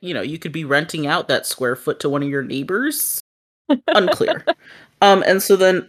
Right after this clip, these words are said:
Speaker 1: so that one was kind of, like, to me, sunk cost fallacy part one. And then, um, the other one was, like,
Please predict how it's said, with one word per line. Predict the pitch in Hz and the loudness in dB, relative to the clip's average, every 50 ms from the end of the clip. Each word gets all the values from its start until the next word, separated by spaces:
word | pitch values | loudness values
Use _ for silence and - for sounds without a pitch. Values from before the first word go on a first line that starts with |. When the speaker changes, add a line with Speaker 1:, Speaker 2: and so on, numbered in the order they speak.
| - _ _ | -14 _ _
Speaker 1:
so | - - - | -8 -4 2
that | 214 226 233 254 233 | 4 4 4 6 4
one | 240 240 240 226 | 4 4 4 4
was | 214 202 | 2 0
kind | - - 190 180 175 | 2 0 0 0 0
of, | 170 | 0
like, | 165 151 - - | -2 -2 -2 -4
to | - 165 | -8 -6
me, | 165 165 160 | -6 -4 -4
sunk | 147 - - 147 151 147 | -4 -2 0 -2 -2 -2
cost | - - 139 139 135 - | -4 -2 -2 -2 -2 -2
fallacy | - 123 123 131 131 - 135 127 | -2 0 0 0 -2 -4 -8 -10
part | - - 135 131 - 135 | -6 -4 -4 -4 -4 -6
one. | 127 131 131 131 131 135 131 - _ - _ _ _ _ _ - | -6 -6 -6 -6 -6 -6 -8 -10 _ -20 _ _ _ _ _ -2
And | 160 160 160 156 | 0 0 2 2
then, | 156 156 151 151 151 143 139 - - - | 4 4 4 4 4 2 0 0 0 2
um, | 147 143 135 131 131 131 | 2 4 4 2 0 -2
the | 127 131 | 0 0
other | 135 147 156 135 | 0 2 2 0
one | 131 131 139 | 0 0 -2
was, | 131 127 - | -2 -2 0
like, | 135 135 127 120 - - | 0 0 0 -2 -4 -10